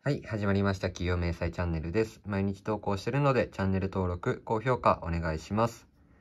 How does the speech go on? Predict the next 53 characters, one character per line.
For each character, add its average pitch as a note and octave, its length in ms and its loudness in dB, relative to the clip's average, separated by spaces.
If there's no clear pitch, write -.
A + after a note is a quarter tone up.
今 B2+ 160 -4
回 B2 160 4
は C3+ 140 8
事 A2 60 -6
務 G#2+ 200 0
職 - 200 -8
派 F#2 180 -6
遣 G2 160 2
社 - 120 0
員 G#2 120 0
一 F2+ 200 -4
年 F#2 140 4
目、 F#2 120 2
二 F#2+ 120 2
十 F2+ 160 -2
五 F2+ 140 -2
歳 F2 180 -2
の E2+ 80 -2
方 F#2 240 -2
の B2+ 100 2
給 G2 200 -2
与 F2 160 0
明 E2+ 180 2
細 D#2 240 -4
で G#2 160 0
す。 - 160 -12
仕 - 100 -8
事 A#2 200 -4
内 A#2+ 180 2
容 A#2 140 4
は、 C3+ 200 8
電 G2+ 240 2
話 G2 100 2
対 A#2 280 4
応、 F#2+ 140 4
会 G2+ 200 2
社 G2 120 -2
に G2 100 0
届 G#2 260 -2
い - 20 -2
た F2+ 100 -2
郵 F#2 140 2
便 F2+ 200 0
物 F2+ 200 -4
を C3 80 4
社 B2 140 -2
内 G#2 180 2
に F#2 80 2
配 F2+ 200 -2
布 F#2 100 -6
し - 80 -10
た B2 100 4
り、 A#2 240 0